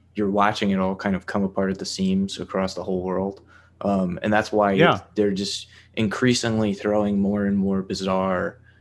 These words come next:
Speaker 1: narratives at the wall, right? To, to try to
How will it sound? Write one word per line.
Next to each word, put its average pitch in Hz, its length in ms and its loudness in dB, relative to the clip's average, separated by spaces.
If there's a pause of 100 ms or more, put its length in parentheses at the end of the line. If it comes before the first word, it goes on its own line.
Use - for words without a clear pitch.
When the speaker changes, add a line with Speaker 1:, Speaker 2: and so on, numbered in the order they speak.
(160)
Speaker 1:
narratives 95 540 -2
at 92 120 -4
the 95 80 -6
wall, 98 500 0 (200)
right? 95 340 0
To, 101 180 0
to - 140 -2
try 110 360 4
to 95 300 2